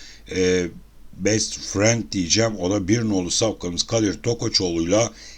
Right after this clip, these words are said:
elli yedi günlük aradan sonra tekrar pistlere dönen bir Lonhart temsilcisi olan biri mutlaka ve mutlaka kuponumuza şans verelim. Sonradan iki nolu Dökerboz, e, Fuat Çakar'la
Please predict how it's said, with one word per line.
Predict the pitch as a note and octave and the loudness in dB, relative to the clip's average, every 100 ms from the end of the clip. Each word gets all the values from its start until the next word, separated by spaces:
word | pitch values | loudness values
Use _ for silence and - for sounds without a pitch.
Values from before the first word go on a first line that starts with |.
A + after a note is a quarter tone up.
| - | -10
elli | F2 F2 F2 F#2 | -4 -4 0 2
yedi | G2 C#3+ | 4 6
günlük | B2+ G#2 - F#2 | 4 2 0 0
aradan | G2 G2 F#2+ | 2 2 2
sonra | - F2 F2 - | 0 -6 -8 -2
tekrar | C3 G#2+ - E2 D2 | 0 0 -2 -2 -2
pistlere | - - - F#2+ A2 | 2 4 4 2 2
dönen | F#2+ F#2 G#2+ G#2+ - - - - | 2 2 0 -2 -14 -16 -16 -6
bir | F#2 E2+ | -2 0
Lonhart | F2 F2 D2+ G2+ A#2 - | 0 0 0 2 2 2
temsilcisi | G2+ F2+ - F#2 E2+ - | -2 0 0 0 -2 0
olan | G#2 F#2+ F#2 D#2+ | 2 2 0 0
biri | F2 G#2 A2 - - - E2+ | 2 2 0 -8 -16 -12 -2
mutlaka | G#2 C3+ - F#2 F2 E2+ D#2+ | -2 -2 -4 -4 -2 -2 -2
ve | |
mutlaka | D#2+ A2 G#2+ E2+ G2 G2+ | -2 -2 -4 -6 -4 -4
kuponumuza | G2 - F#2 E2 D#2 D2+ E2 G#2 - | -4 -6 -4 -2 -4 -2 2 2 2
şans | - F2 F2 F#2 F2 | -2 0 0 0 0
verelim. | D#2+ E2+ G#2+ G#2+ - - - | 0 0 0 -2 -12 -18 -6
Sonradan | - A#2+ G#2+ A2 G#2+ | -2 0 2 0 0
iki | G2+ A2+ | 0 0
nolu | G#2+ G#2 A#2 - D#2+ | 2 4 4 2 -2
Dökerboz, | F2 - A2+ A2 G#2+ A2 G#2 - - - - - E2 | -4 0 0 2 4 4 2 -2 -8 -16 -16 -10 -4
e, | E2+ E2+ | -4 -4
Fuat | E2 F2+ F#2+ - | -4 2 2 4
Çakar'la | F#2+ F2 A2 A2 G#2 A2 | 0 0 2 4 4 2